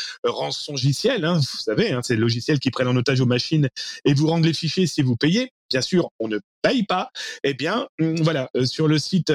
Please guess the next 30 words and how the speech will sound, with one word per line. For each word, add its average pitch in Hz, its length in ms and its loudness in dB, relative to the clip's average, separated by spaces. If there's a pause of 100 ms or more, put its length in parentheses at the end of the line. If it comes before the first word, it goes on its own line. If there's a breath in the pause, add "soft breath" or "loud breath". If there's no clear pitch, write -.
(300 loud breath)
euh, 127 280 0
que 123 160 -2
je 110 80 -10
vous 120 140 -8
ai 107 380 -4
cité 123 280 -8
tout - 120 -8
à 147 40 -4
l'heure, 202 160 0
hein, 135 80 0
donc, 123 220 -2
euh, 120 60 4
no 131 140 2
more 117 380 0
ransom 127 480 -2
point 135 180 -4
org, 170 380 0 (360 loud breath)
eh 135 80 0
bien, 190 160 -4
vous 202 160 0
allez 180 140 2
pouvoir 165 240 0
télécharger, 151 720 0
euh, 131 80 2
ces 143 200 0
deux 151 200 4
nouveaux 185 460 4 (180)
décrypteurs. 117 580 0 (400 loud breath)
Maintenant, 185 360 2
ça 143 200 -2